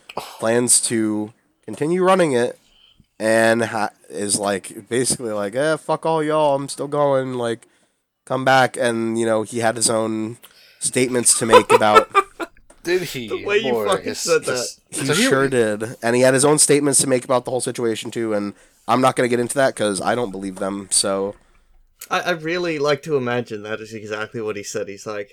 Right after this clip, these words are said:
Speaker 3: "Hey,
Speaker 2: <laughs>
Speaker 3: I'm still going. Fuck all y'all. Come back."
Speaker 2: <laughs>
Speaker 1: This,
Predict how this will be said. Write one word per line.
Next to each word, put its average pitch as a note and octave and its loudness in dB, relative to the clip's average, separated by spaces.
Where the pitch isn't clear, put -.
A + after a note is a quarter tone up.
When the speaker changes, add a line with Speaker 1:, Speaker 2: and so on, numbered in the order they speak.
Speaker 3:
"Hey, F#3+ 4
Speaker 2:
<laughs> - -6
Speaker 3:
I'm A3 6
still F#3+ 4
going. D3+ 4
Fuck F3+ 0
all D#3 6
y'all. B2+ 2
Come F3 2
back." F4+ 6
Speaker 2:
<laughs> - -4
Speaker 1:
This, - -10